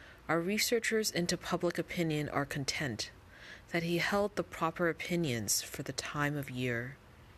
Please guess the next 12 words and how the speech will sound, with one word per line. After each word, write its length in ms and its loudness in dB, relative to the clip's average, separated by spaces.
When 180 2
there 140 4
was 300 2
peace, 500 0
he 140 2
was 120 2
for 160 -2
peace. 560 0
When 140 2
there 140 4
was 260 0
war, 340 0